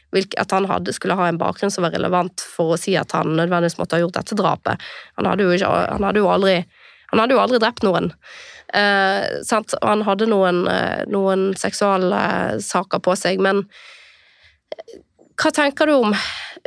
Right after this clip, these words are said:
hva er det egentlig dommerne sier om modusbegrepet i denne dommen?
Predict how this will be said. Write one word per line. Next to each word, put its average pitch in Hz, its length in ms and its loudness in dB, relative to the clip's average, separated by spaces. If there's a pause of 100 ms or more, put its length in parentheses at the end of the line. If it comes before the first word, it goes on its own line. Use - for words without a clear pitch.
hva 311 160 0
er 311 80 4
det 277 160 2
egentlig 233 340 0
dommerne 220 380 2
sier 220 240 0
om 220 140 2
modusbegrepet 196 680 0
i 190 80 0
denne 202 320 2
dommen? - 240 -4